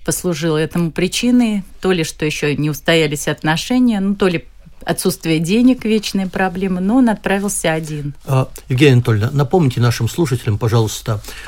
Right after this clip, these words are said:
Speaker 2: чем отличается импрессионизм как особое направление в живописи? В двух словах, если возможно.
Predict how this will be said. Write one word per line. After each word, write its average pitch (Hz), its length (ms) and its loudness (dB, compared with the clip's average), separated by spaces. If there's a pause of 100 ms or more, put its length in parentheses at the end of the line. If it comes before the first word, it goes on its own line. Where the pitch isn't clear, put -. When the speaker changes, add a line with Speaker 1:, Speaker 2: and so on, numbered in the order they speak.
(100)
Speaker 2:
чем 170 200 4
отличается 135 640 4
импрессионизм 127 640 4
как 113 200 0
особое 131 440 2
направление 117 480 2
в 98 40 -2
живописи? 98 520 -4
В 117 80 -2
двух 120 160 2
словах, 113 300 0
если - 180 -8
возможно. 101 400 -6